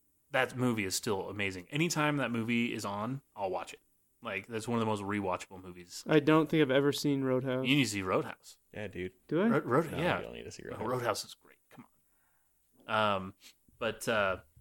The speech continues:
Speaker 1: I guess I'll just jump into it, and, and I guess I, I'll give you my, my runner-up,
Speaker 3: Okay.
Speaker 1: and then my greatest of all time. Is that cool?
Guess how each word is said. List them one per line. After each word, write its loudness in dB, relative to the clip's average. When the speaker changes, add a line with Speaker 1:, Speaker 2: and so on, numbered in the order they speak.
Speaker 1:
I -4
guess 4
I'll 8
just 0
jump 0
into -2
it, -2
and, -8
and -6
I 4
guess 0
I, 0
I'll 4
give 0
you 0
my, -2
my 2
runner-up, 4
Speaker 3:
Okay. -6
Speaker 1:
and -6
then 2
my 4
greatest 2
of -8
all -2
time. -4
Is -20
that -12
cool? -4